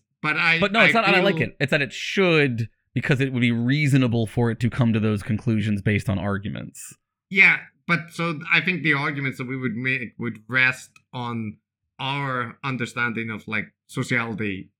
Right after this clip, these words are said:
Speaker 1: and, like, what is good and bad and that kind of thing, and that that is because of us <laughs> being pro-, pro-social primates. So the, it, it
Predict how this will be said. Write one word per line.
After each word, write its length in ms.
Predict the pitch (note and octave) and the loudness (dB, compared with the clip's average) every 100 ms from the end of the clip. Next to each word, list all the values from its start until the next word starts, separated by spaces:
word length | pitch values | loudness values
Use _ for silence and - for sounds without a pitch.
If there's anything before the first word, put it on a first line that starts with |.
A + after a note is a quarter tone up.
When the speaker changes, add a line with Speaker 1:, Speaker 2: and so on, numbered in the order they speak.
| - | -6
Speaker 1:
and, 420 | A2+ G#2+ G#2 F#2 _ - | -4 -4 -8 -10 _ -12
like, 240 | A2+ A2 A2+ | -6 -6 -6
what 180 | C3 A#2+ | -6 0
is 400 | B2 A2 F#2+ - _ _ - | 0 -2 -8 -20 _ _ -2
good 180 | C#3+ C#3+ | 2 2
and 180 | B2+ | 2
bad 420 | A#2 B2+ B2 A#2+ A2 | 0 -4 -2 -2 -2
and 340 | A#2 A2 A2+ - | -6 -4 -8 -8
that 200 | C3 B2+ | -6 -4
kind 160 | C3 A#2+ | -4 -4
of 80 | A2 | -2
thing, 460 | C3 B2 A2+ G#2 - | 0 0 -2 -8 -6
and 320 | C3+ B2 B2 - | -2 -2 -4 0
that 220 | C3+ - | 0 2
that 280 | D#3 E3 D#3 - - | 0 2 0 -6 0
is 440 | C#3+ C3 - - _ _ _ _ | 0 0 -8 -20 _ _ _ _
because 480 | C#3+ C#3 - C#3 A#2+ | -2 -2 -4 -6 -4
of 180 | B2 - | -10 -8
us 200 | B2 A#2 | -8 -8
<laughs> 60 | - | -2
being 320 | C#3+ C#3+ F2+ - | 0 0 -4 -6
pro-, 260 | D#3+ A#2+ - _ _ - | -4 -4 -12 _ _ -6
pro-social 560 | D#3 A#2+ C#3+ C3+ C3+ A2 _ - | -2 -2 -2 0 -2 -2 _ -2
primates. 520 | D3+ C3+ A2+ F#2+ - | 0 0 -4 -10 -4
So 280 | C#3 C3 C3+ C3+ | -2 -2 -4 -4
the, 320 | C#3 C3+ C3 - - | 2 2 2 -4 -6
it, 180 | D3 C#3+ C3+ | -4 -4 0
it 200 | D3+ | 2